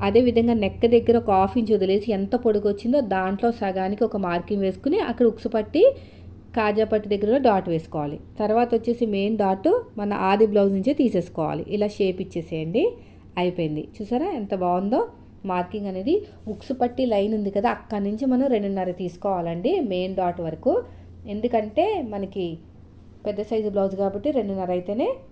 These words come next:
షేప్ బా-, అనేది బాగుంటుంది. చిన్న సైజు బ్లౌజ్ అయితే రెండు పావు. ఇలా నీట్‌గా కట్ చేసుకుంటూ వెళ్ళిపోవటమే.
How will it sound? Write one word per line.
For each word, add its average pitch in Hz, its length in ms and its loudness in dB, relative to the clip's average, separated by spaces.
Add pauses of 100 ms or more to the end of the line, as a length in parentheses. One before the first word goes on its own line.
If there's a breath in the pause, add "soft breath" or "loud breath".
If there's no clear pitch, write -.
(240)
షేప్ 208 360 -2
బా-, 190 140 -2
అనేది 190 280 -4
బాగుంటుంది. 165 480 0
చిన్న 214 240 -4
సైజు 214 260 -4
బ్లౌజ్ 196 260 0
అయితే 202 200 -2
రెండు 247 320 2
పావు. 151 220 -4 (2000 soft breath)
ఇలా 208 160 -2
నీట్‌గా 208 440 -2
కట్ 226 200 0
చేసుకుంటూ 208 480 -4
వెళ్ళిపోవటమే. 160 560 0